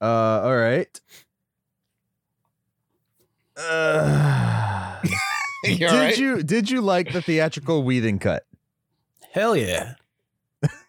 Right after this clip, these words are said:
Speaker 1: You said that way too. Okay. And
Speaker 2: Mm,
Speaker 1: John,
Speaker 2: booyah.
Speaker 1: John, same for you.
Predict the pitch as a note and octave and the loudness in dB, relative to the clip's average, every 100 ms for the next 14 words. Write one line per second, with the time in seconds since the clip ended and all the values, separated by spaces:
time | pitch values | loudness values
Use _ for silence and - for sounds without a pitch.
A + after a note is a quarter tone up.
0 | _ G3+ F3+ A3+ D3+ C3+ G#2+ G2 G#2+ G#2+ | _ 0 0 0 0 0 0 0 2 0
1 | F#2+ A2+ F#2+ G2 - F3+ G#3 E3+ C#3+ C#3 | 0 0 0 0 -4 -14 -8 -2 0 0
2 | F2 - _ _ - D#3+ E3 D#3 G3+ G#3+ | -2 -6 _ _ -6 -2 2 2 2 2
3 | G3 C#3 G2+ - F#3 C3 G3 F3 F3 - | 2 0 -4 -2 -2 0 0 0 -2 0
4 | E3+ D#3 D#3+ D#3+ B2+ G#2 | 0 0 0 0 0 0